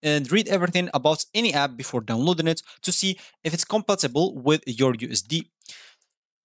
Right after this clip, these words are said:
So, or whatever currency you're going to change into. So once you change your currency, as an example, as we said, like U S D, you can simply g-,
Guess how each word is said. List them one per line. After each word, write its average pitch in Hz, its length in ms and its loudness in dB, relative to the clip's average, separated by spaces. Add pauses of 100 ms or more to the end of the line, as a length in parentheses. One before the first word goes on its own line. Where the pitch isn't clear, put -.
(480)
So, 170 380 4
or 190 240 4
whatever 202 340 2
currency 156 360 2
you're 139 160 4
going 127 180 2
to 127 80 -2
change - 380 -2 (200)
into. - 300 -2
So 202 260 4
once 214 240 4
you 208 80 0
change 147 300 -2
your 117 100 -2
currency, 196 540 2
as 180 140 2
an 175 40 -2
example, 165 720 2 (300)
as 123 160 0
we 117 60 -2
said, 110 300 0
like 104 260 -2
U 180 80 2
S 151 100 2
D, 156 300 0 (180)
you 160 80 -10
can 214 120 2
simply 208 400 2
g-, 139 160 -16